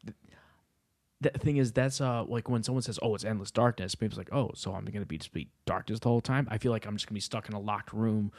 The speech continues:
for the rest of my life, just, like, not being able to move this way, that way, up, down, sideways, diagonal, and everything, not be able to hear anything, not be able to say anything.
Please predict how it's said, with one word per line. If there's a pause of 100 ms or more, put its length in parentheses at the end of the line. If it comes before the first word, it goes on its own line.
(140)
for
the
rest
of
my
life, (240)
just,
like,
not
being
able
to
move
this
way,
that
way,
up, (100)
down,
sideways,
diagonal,
and
everything, (260)
not
be
able
to
hear
anything, (100)
not
be
able
to
say
anything.